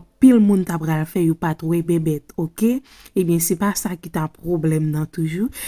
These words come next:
Ebyen, nou gen Fednayel ki ta pral poste l, e la l ta pral di, Team Fednayel François forever. Thank you, Vedette Magazine.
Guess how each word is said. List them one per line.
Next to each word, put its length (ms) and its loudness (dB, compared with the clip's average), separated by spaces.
Ebyen, 260 2
nou 120 -2
gen 200 0
Fednayel 760 0
ki 140 -18
ta 120 -2
pral 220 -2
poste 440 -2
l, 80 -8
e 120 0
la 140 -2
l 60 -8
ta 120 -4
pral 260 -6
di, 240 -8
Team 420 4
Fednayel 760 0
François 500 -6
forever. 1080 -4
Thank 300 0
you, 160 -4
Vedette 500 -2
Magazine. 800 -2